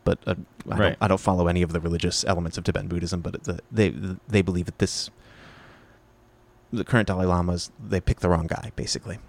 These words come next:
Speaker 2: Gotcha. So you, but you, so you, like, as you said, you don't, you don't have a dog in that fight, really.
Speaker 1: No, not at all.
Speaker 2: So really, I mean, if anything, you probably agree with the Dalai Lama then, and that you would, if it was up to you personally.
Speaker 1: I don't have a side in the fight. Like I say, like,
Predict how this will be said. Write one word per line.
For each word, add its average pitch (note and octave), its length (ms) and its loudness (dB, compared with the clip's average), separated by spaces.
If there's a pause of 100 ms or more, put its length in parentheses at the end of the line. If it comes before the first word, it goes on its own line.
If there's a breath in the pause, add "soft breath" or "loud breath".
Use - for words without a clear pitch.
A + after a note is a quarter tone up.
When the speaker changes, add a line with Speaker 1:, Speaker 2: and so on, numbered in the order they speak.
(160)
Speaker 2:
Gotcha. - 380 -4 (140)
So G#2+ 120 2
you, A2+ 220 6
but B2+ 80 4
you, A#2+ 200 6
so A#2 120 4
you, B2 360 8
like, G2+ 140 0
as F2+ 140 0
you F2 60 -8
said, D#2 200 0
you F2 80 2
don't, D#2 220 -2 (160)
you G2 160 0
don't D2 120 0
have E2 120 -2
a C#2+ 40 -6
dog D2+ 240 -2
in C#2+ 60 -6
that B1+ 140 -6
fight, A#1 200 -8
really. - 380 -8
Speaker 1:
No, G2+ 200 4
not E2 180 2
at E2+ 80 -4
all. - 100 -10 (140)
Speaker 2:
So A2+ 140 4
really, A#2 500 6
I - 20 4
mean, A#2 140 8
if G2+ 100 4
anything, A#2 320 8
you B2 180 8
probably G#2 460 4
agree G2 400 6
with F2 140 0
the F2 80 0
Dalai E2 240 2
Lama D#2 240 -2
then, D#2+ 260 -2
and D#2+ 160 -2
that D#2+ 160 -6 (240)
you A2+ 220 6
would, F#2+ 240 4 (100)
if C3 100 0
it D3+ 60 12
was D3 180 10
up E3 120 6
to A#2+ 80 0
you C#3 160 6
personally. F#2 540 2 (360)
Speaker 1:
I A2+ 40 4
don't G#2+ 120 4
have F#2 140 2
a E2+ 40 -2
side F2+ 280 0
in F2+ 60 0
the F2+ 60 -4
fight. - 240 0
Like G#2 140 0
I G#2+ 40 6
say, G2+ 180 4
like, F#2 220 0